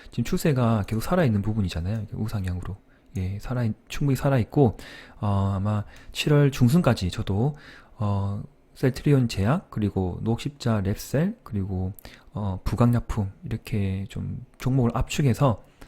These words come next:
어, 계속 공략을 할 예정입니다. 어, 참고해주시고 한번 어, 흐름에 또 편승하실 분들은 한번 도전해 보시고요. 시가 이하 오일선 근접일 때,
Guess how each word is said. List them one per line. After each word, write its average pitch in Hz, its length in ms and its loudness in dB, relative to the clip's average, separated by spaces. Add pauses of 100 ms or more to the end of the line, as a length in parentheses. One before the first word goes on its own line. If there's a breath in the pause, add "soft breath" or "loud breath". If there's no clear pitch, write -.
(120)
어, 101 160 -4
계속 110 260 0
공략을 131 320 2
할 117 160 0
예정입니다. 95 560 2 (300 soft breath)
어, 98 120 -6
참고해주시고 135 840 0 (260 loud breath)
한번 113 460 0 (520 loud breath)
어, 98 320 -4
흐름에 117 540 0
또 98 140 -8
편승하실 139 420 2
분들은 110 460 2 (120)
한번 104 200 -6
도전해 113 320 2
보시고요. 101 480 0 (360 loud breath)
시가 139 420 2
이하 104 200 2
오일선 123 640 2
근접일 107 560 2
때, 120 380 0